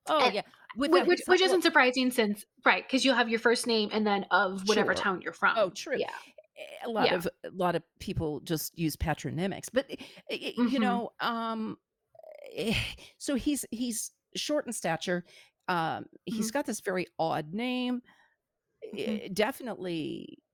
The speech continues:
Speaker 1: somebody that has been, uh, you know, psychologically traumatized, uh, in his youth. So, yeah,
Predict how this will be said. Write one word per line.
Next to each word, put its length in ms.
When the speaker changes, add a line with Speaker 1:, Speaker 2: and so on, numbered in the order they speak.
Speaker 1:
somebody 720
that 240
has 720
been, 360
uh, 40
you 120
know, 220
psychologically 880
traumatized, 1300
uh, 260
in 80
his 200
youth. 520
So, 720
yeah, 440